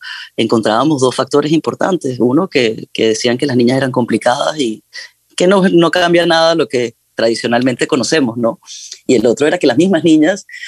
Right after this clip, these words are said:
no se veían jugando fútbol. El único referente que tenían era de ser, mm, cam-, belle-, ca-, eh, Miss Venezuela.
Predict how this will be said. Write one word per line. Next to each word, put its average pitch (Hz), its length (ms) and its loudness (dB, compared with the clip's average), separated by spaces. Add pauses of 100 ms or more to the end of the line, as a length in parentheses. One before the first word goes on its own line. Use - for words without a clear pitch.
(240)
no 123 220 0
se 170 120 2
veían 160 380 4
jugando 123 320 0
fútbol. 104 460 -6
El 113 160 -2
único 131 200 0
referente 135 380 -2
que 160 80 0
tenían 135 340 0
era 151 360 0
de 123 120 -12
ser, 117 280 -8
mm, 92 840 -14 (220)
cam-, 120 260 -4
belle-, 120 580 -2
ca-, 127 200 0
eh, 117 320 -4
Miss 117 300 -4
Venezuela. 170 520 2